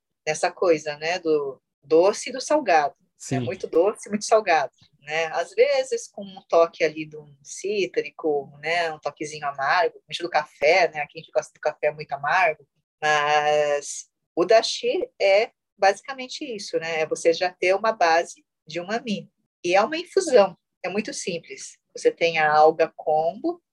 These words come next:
Speaker 1: e aí você pode acrescentar katsuobushi, e também tem cogumelo seco. Você pode também ter outros peixinhos secos,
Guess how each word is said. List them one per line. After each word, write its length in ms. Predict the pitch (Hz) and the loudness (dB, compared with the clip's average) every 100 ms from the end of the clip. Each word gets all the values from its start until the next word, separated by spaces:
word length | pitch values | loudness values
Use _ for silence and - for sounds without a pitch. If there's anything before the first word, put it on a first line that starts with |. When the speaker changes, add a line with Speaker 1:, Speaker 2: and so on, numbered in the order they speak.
| _ _ 180 | _ _ -6
Speaker 1:
e 140 | 170 | 4
aí 260 | 165 160 165 | 6 4 0
você 220 | 165 - | -4 -4
pode 300 | 165 160 156 | -2 2 2
acrescentar 840 | 160 170 160 170 160 165 151 143 - _ _ _ | 0 -2 -4 -4 -6 0 0 0 -10 _ _ _
katsuobushi, 880 | - 139 - 196 196 202 233 - 370 _ _ _ _ _ | -2 -2 -2 -6 0 0 0 -4 -6 _ _ _ _ _
e 80 | 175 | -6
também 260 | 202 202 202 | -2 -2 -2
tem 120 | 208 | 2
cogumelo 480 | 214 214 214 214 - | 2 2 0 0 -2
seco. 540 | - 190 170 - - _ _ | -2 -2 -2 -10 -20 _ _
Você 120 | - | -4
pode 240 | 151 151 | -4 -2
também 260 | - 170 170 | -2 -2 -2
ter 140 | 170 | 2
outros 220 | 156 - | 2 0
peixinhos 560 | - 160 - - 170 - | -6 -4 -4 -8 -10 -8
secos, 920 | - 170 202 160 - 143 135 - - | 0 4 4 2 -4 -10 -8 -14 -16